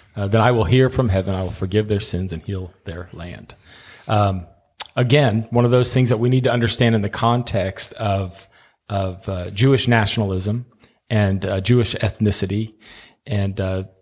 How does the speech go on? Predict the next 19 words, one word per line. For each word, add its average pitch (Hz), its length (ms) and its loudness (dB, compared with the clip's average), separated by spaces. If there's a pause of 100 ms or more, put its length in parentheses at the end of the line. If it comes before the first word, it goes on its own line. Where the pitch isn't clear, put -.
their, 98 400 -2
uh, 92 200 -10 (420)
a-, 147 160 -4
again, 143 540 2
if 135 220 0
we're 135 80 4
going 151 400 2
to, - 140 0 (160)
if - 140 -2
we're 123 80 0
going 139 320 2
to 139 160 0
bring 123 400 0
that 117 480 0 (120)
verse 117 540 0
into 113 560 0
our 107 400 2
immediate 104 440 0
context, - 880 -2